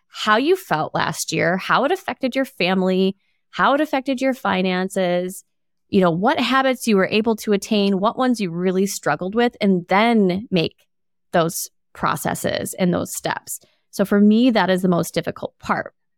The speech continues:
But if that is really difficult for you, there are things that can help.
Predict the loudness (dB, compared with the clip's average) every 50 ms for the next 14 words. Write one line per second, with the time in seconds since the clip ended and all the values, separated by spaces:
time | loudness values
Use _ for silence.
0 | _ _ _ _ _ _ 2 2 2 0 -2 -6 -10 -12 -4 0 0 0 2 2
1 | 2 2 2 2 0 0 0 0 2 2 2 2 2 0 0 0 0 -2 -4 -6
2 | -6 -10 -8 -6 -6 -6 -4 -4 -4 -2 0 0 0 0 0 -2 -2 0 0 2
3 | 2 4 2 2 0 0 0 0 2 2 2 2 2 0 -2 -4 -4 -6 -8 -8
4 | -4 -4 -4 -4 -6 _